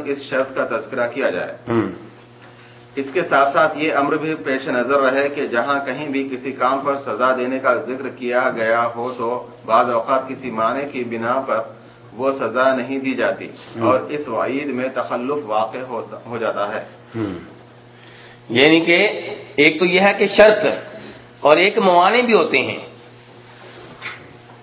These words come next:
Speaker 2: ایک شرط ہوتی ہے، ایک موانع ہوتے ہیں کہ جب مثلا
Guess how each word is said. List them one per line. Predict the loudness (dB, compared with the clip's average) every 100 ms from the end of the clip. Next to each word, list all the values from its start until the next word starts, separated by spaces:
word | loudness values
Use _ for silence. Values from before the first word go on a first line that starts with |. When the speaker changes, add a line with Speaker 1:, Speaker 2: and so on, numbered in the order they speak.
| -20 -20 -20 -20 -20 -20 -20 -20 -20 -20 -20 -20 -6
Speaker 2:
ایک | 2 4
شرط | 6 6 8
ہوتی | 6 4 4
ہے، | 6 6
ایک | 6 4
موانع | 6 8 8 6
ہوتے | 2 0
ہیں | -2 -4 -8 -14 -18 -20 -20 -6
کہ | 0
جب | 4 6 6
مثلا | 6 4 4